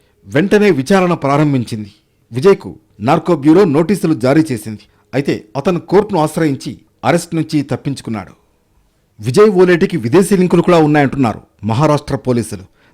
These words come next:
దీనిపై మరింత లోతుగా దర్యాప్తు చేస్తున్నట్లు చెబుతున్నారు.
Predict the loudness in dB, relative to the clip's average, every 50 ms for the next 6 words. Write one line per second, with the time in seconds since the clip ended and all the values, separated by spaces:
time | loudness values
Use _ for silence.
0 | _ -6 0 2 4 4 4 4 2 2 2 2 2 2 2 2 2 2 0 2
1 | 4 4 4 4 4 4 2 2 2 2 0 2 2 2 2 0 -2 -2 -2 -2
2 | -2 0 0 -2 -2 -2 -4 -4 -4 -6 -8 -6 -8 -8 -8 -8 -10